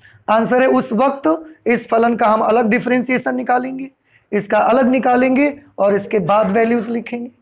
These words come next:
तो ये question अभी आएगा, हम लोग करेंगे इसे। कुछ बात समझ आ रही है? तो आगे से गलती भी आपको नहीं करना है, और लॉगरिथम की जितनी properties हैं उन सबको अच्छे से इस्तेमाल करते हुए, उनको अच्छे से यूज़ करते हुए,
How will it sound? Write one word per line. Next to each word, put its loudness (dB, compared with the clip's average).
तो 2
ये 2
question 0
अभी 2
आएगा, 0
हम -4
लोग -2
करेंगे -4
इसे। -16
कुछ -2
बात 0
समझ 0
आ 4
रही 2
है? 0
तो 0
आगे 2
से 0
गलती 0
भी 2
आपको 0
नहीं 0
करना -4
है, -10
और 2
लॉगरिथम 2
की 0
जितनी -2
properties 0
हैं -2
उन 0
सबको 0
अच्छे 0
से 0
इस्तेमाल 0
करते -2
हुए, 2
उनको -4
अच्छे 0
से -2
यूज़ 0
करते -2
हुए, 2